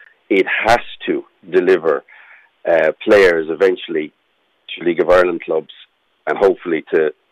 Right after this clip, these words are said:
hopefully to assist our international, uh, team in years to come. And that has to be an objective, uh, for a club like Evergreen to say, "Look, w-, what's all this work for?" It's all great,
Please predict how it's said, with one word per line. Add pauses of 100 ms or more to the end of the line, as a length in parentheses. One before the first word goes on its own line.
(360)
hopefully
to
assist (400)
our
international, (180)
uh, (180)
team
in
years
to
come. (540)
And
that (140)
has (160)
to
be
an
objective, (680)
uh, (140)
for
a
club
like
Evergreen
to (120)
say,
"Look, (640)
w-,
what's
all
this
work
for?"
It's
all (120)
great,